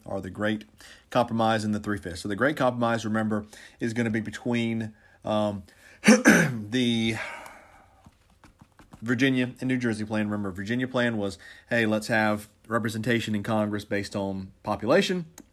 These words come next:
Big states were very happy. New Jersey plan for the little states where let's be equal. Let's all have the, the same amount. And so that's the, the difference between the two. We snap our fingers and the Great Compromise just happens. We know, hopefully, that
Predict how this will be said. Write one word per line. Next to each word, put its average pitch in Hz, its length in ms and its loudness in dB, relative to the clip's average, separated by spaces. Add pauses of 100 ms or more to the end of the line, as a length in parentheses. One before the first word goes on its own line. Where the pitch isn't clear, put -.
Big 120 160 0
states 107 280 -4
were 92 60 -14
very 87 140 -10
happy. 131 400 0 (800)
New 131 140 2
Jersey 131 300 4
plan 113 380 0 (280)
for 127 120 0
the 110 60 2
little 151 220 8
states 117 340 0
where 117 160 0
let's 120 260 -4
be 135 400 0
equal. 214 260 -2 (120)
Let's 95 180 -8
all 113 160 2
have 110 200 0
the, 101 140 -2
the - 140 -10
same 110 460 0 (300)
amount. 107 340 4 (140)
And 95 140 -6
so 104 160 -2
that's 120 340 2
the, 107 320 0
the 104 140 -2
difference 117 340 -2
between 110 240 -4
the 107 80 0
two. 107 320 2 (440)
We 175 140 4
snap 151 240 4
our 131 100 0
fingers 123 380 0
and 113 80 -2
the 107 60 -2
Great 110 200 0
Compromise 98 460 -6
just 92 160 -16
happens. 190 540 2
We 131 160 -2
know, 110 240 2
hopefully, 117 380 0
that 98 200 -2